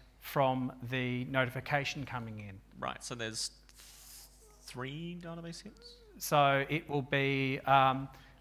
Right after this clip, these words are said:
Speaker 1: A has signal for pre-save and post-save. Post-save occurs.
Speaker 2: Yep.
Speaker 1: Notify happens.
Speaker 2: Yep.
Speaker 1: Right? That's as much as Django D D P needs to do. And in fact, you can plug Django D D P in just using that alone. You don't have to do the WebSockets. You can do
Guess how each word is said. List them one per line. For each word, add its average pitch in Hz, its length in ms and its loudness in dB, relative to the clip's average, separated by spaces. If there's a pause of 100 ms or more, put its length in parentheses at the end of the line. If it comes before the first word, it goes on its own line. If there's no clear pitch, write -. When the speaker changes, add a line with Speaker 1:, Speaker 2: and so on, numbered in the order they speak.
(100)
Speaker 1:
A 170 300 8
has 156 240 2
signal 170 460 -2
for 139 480 -2 (180)
pre-save 147 520 0
and 127 120 -6
post-save. 160 520 0
Post-save 151 440 2
occurs. 170 600 -4
Speaker 2:
Yep. 135 160 -4 (280)
Speaker 1:
Notify 147 460 2
happens. - 600 -6 (520)
Speaker 2:
Yep. - 180 2
Speaker 1:
Right? 135 180 2 (240)
That's 160 280 4
as 143 120 -4
much 175 280 2
as 151 120 -2
Django 151 360 0
D 143 140 0
D 139 100 -2
P 143 140 -4
needs 135 240 -6
to - 60 -16
do. 160 180 -2
And 139 100 -4
in 139 100 -4
fact, 190 280 2
you 143 60 -6
can 175 140 -6
plug 233 240 4
Django 202 360 2
D 180 120 2
D 170 140 2
P 175 320 0
in 247 180 -2 (400)
just 180 360 2
using 160 320 0
that 151 240 6
alone. 139 420 2
You 120 80 -4
don't 156 160 4
have 170 180 0
to 175 80 -10
do 165 100 0
the 151 80 -2
WebSockets. 175 600 0
You 143 100 -4
can 139 180 -2
do 160 220 -2